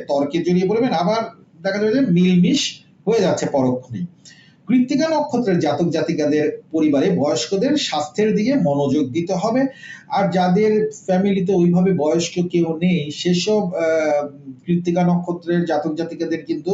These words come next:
আহ, ঘরে যদি কোনো প্রেগনেন্ট, আহ, কেউ থাকে অথবা, আহ, কেউ যদি অসুস্থ থাকে তার দিকে মনোযোগ দিতে হবে।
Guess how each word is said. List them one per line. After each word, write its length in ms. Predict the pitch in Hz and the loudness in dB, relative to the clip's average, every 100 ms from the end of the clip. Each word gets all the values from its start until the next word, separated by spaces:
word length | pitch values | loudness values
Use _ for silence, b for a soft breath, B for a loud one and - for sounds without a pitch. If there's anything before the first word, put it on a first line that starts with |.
| 254 | -2
আহ, 680 | - - - - 139 143 131 | -4 -14 -20 -8 -2 0 0
ঘরে 160 | 139 160 147 | 0 -2 -2
যদি 140 | 151 147 | -2 -2
কোনো 120 | 147 143 | -4 -4
প্রেগনেন্ট, 460 | 143 139 131 156 156 | -2 -2 -2 -6 -8
আহ, 160 | - 135 | -6 -6
কেউ 140 | 147 143 143 | -2 -2 -2
থাকে 280 | 135 - 127 120 | -6 -2 -2 0
অথবা, 420 | 139 135 143 139 139 135 135 | -2 -4 -2 0 0 0 0
আহ, 240 | 127 127 123 - 127 123 - - _ - | 0 0 -4 -8 -14 -16 -18 -20 _ -4
কেউ 120 | 147 | 0
যদি 180 | 143 139 | 2 0
অসুস্থ 260 | - 185 180 | 0 0 0
থাকে 300 | 190 147 - 135 - B B B B | -2 -2 -2 -4 -6 B B B B
তার 160 | 160 175 | 0 2
দিকে 140 | 190 202 | 2 2
মনোযোগ 420 | 180 170 165 160 | 2 2 2 0
দিতে 200 | 147 127 | 0 -2
হবে। 220 | 120 117 | -2 -2